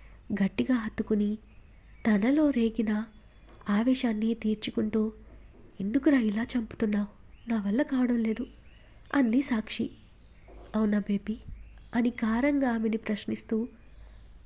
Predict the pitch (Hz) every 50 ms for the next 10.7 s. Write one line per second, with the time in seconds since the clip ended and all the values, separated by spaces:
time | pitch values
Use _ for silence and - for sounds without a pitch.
0 | - - 285 269 262 262 254 247 233 233 233 233 - 233 220 214 240 240 240 -
1 | 233 214 - - 233 214 202 220 214 214 - 226 202 202 226 214 - 233 226 214
2 | 220 214 - 214 208 208 202 - 214 208 214 214 - - - - - - - -
3 | - - - - - - 233 226 226 226 240 220 233 - - 226 226 208 226 240
4 | - 233 220 - 208 208 226 214 220 208 202 214 214 214 - 208 208 - - -
5 | 226 202 - - - - - - - - - - - - - - - - - -
6 | - - - - - - - - - - - - - - - - - - - -
7 | 233 226 202 214 202 202 220 214 208 202 - - - - - - - - - 208
8 | 202 - - 220 220 208 202 196 196 - - - - - - - - - - -
9 | - - - - - - - - 208 214 214 208 208 208 214 208 - 208 196 196
10 | 233 262 311 294 - - 285 262 254 254 240 226 226 220